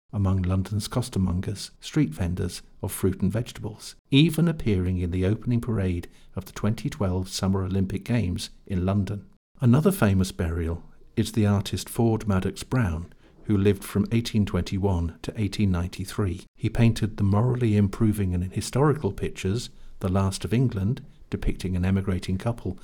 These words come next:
in eighteen fifty-five, and work which he laboured on over a long period in the eighteen fifties and eighteen sixties.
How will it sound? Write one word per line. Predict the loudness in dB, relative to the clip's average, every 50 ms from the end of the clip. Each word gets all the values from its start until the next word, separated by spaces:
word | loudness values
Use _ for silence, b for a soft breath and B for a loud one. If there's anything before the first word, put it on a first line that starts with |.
| B B B
in | -2 0 0
eighteen | 0 0 0 -2 -4 -4 -4 -4
fifty-five, | -6 -8 -10 -8 -8 -8 -4 -2 -2 -2 -2 -4 -6 -6 -8 -8 -10 b b b b b b b b b -2
and | -2 0 0
work | 2 2 2 2 0 -2 -6 -10 -16 -18 -18 b b b b b b b b
which | -4 -4 -2
he | -2 -2
laboured | 0 2 4 4 4 2 2 0 0
on | 0 2 2 0 -2 -2
over | -4 -4 -4 -2 -2
a | -2
long | 0 0 2 2 0 0 -2
period | -4 -2 -2 -2 -2 -2 -2 -2 -4 -4 -6 -10 b b b b b
in | -2 0 0
the | 2 2
eighteen | 2 0 0 0 -2 -2 -2
fifties | 0 -2 -4 -4 -2 -4 -2 -2 -4 -6 -10 b b b b -2
and | 0 2
eighteen | 2 2 0 -4 -8 -8 -6
sixties. | -6 -4 -4 -4 -4 -4 -10 -10 -10 -10 -10 -10 -16 -18